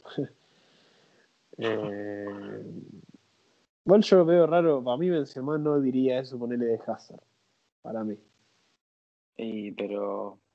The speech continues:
Speaker 2: capaz que justamente,
Speaker 1: Porque es un
Speaker 2: Vinicius
Speaker 1: pibe.
Speaker 2: es un chico, es bastante más presionable. Hazard,
Speaker 1: Claro.
Speaker 2: si, si le, Benzema le dice a Hazard, le dice, "¿Sabe qué? No le importa nada".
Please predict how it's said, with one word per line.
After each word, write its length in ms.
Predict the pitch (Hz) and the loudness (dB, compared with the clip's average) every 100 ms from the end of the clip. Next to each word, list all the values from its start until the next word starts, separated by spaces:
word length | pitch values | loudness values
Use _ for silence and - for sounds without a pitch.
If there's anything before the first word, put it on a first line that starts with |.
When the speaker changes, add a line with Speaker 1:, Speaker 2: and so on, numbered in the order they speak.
| - | -4
Speaker 2:
capaz 240 | 117 143 | 4 4
que 80 | 123 | 4
justamente, 720 | - 113 110 120 113 101 101 _ _ | -2 -8 -6 -4 -6 -8 -12 _ _
Speaker 1:
Porque 220 | 123 135 | 4 6
es 40 | |
un 80 | 151 | 6
Speaker 2:
Vinicius 260 | 156 170 131 | 8 8 6
Speaker 1:
pibe. 80 | 110 | 2
Speaker 2:
es 60 | 113 | -4
un 60 | |
chico, 560 | 107 135 139 127 110 110 | 0 4 6 4 0 -4
es 100 | 110 98 - _ | -6 -10 -18 _
bastante 400 | - - 117 110 | -16 -12 -10 -8
más 140 | 107 101 | -8 -10
presionable. 800 | - - 98 110 107 101 95 - _ _ _ _ _ | -14 -12 -6 -4 -2 -4 -6 -10 _ _ _ _ _
Hazard, 380 | - 123 123 117 | 0 0 0 -6
Speaker 1:
Claro. 40 | 95 | -8
Speaker 2:
si, 260 | - - - - - | -14 -18 -18 -20 -20
si 180 | - 104 | -14 -10
le, 100 | 101 | -8
Benzema 400 | 101 104 107 113 | -8 -8 -8 -4
le 60 | 117 | -2
dice 180 | 110 110 | -2 -6
a 140 | - | -4
Hazard, 200 | 117 113 | -4 -4
le 140 | 98 98 | -10 -10
dice, 280 | 98 98 | -12 -16
"¿Sabe 260 | 92 92 98 | -10 -6 -4
qué? 160 | 98 104 | -4 -6
No 120 | 95 | -6
le 60 | 101 | -8
importa 280 | 95 98 101 | -8 -6 -6
nada". 260 | 110 - | -6 -10